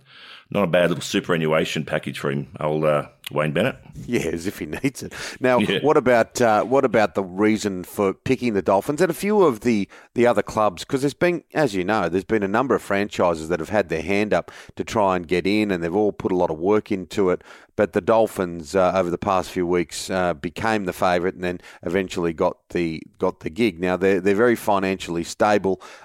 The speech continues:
Speaker 2: Uh, it's a big, big space, that northern edge of Brisbane as well.
Speaker 1: Yeah, a real untapped market, and that's why the, uh, N R L has focused on it. Um, I think they looked at all sort of sporting codes, uh, around the country, and, you know, Sydney and Melbourne have about seventeen professional teams each,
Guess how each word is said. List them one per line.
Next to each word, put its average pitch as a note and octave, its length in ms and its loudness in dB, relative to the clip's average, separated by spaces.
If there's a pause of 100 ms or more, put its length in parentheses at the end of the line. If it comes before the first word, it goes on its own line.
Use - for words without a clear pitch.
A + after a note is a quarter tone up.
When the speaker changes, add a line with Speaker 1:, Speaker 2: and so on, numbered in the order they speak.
(140)
Speaker 2:
Uh, F#2+ 280 0
it's - 160 -4
a G#2+ 60 -2
big, C3 640 2
big A#2+ 260 0
space, G2 480 0
that F#2+ 200 0
northern F#2+ 360 0
edge F2 240 -4
of E2 140 -8
Brisbane F2 360 0
as D#2 160 -6
well. F2+ 240 0 (140)
Speaker 1:
Yeah, E2+ 320 2
a - 20 2
real G#2+ 280 4
untapped - 340 2
market, F#2 380 0
and F#2+ 80 -2
that's - 180 -6
why F2 160 2
the, E2 280 0
uh, D#2+ 40 2
N E2+ 100 0
R F#2 120 2
L F2 140 2
has F2 100 -2
focused F#2 400 -2
on G2+ 100 0
it. G2+ 140 -6 (340)
Um, G2+ 260 0
I G#2+ 60 0
think D3 160 -4
they C3 120 2
looked G#2+ 280 -2
at G2 220 2
all G2 320 -2
sort F#2+ 160 -2
of D2 60 -8
sporting G2 480 -2
codes, G2 600 0
uh, F#2 180 2
around F#2+ 260 0
the D2+ 60 -2
country, F#2 500 -4
and, F2 180 -2 (380)
you F#2 60 -10
know, F2+ 100 0
Sydney A2 360 -2
and F#2 100 0
Melbourne F#2 260 2
have F2+ 100 0
about F2 260 0
seventeen F#2 640 -2
professional E2+ 500 -6
teams F2 360 -4
each, - 340 -4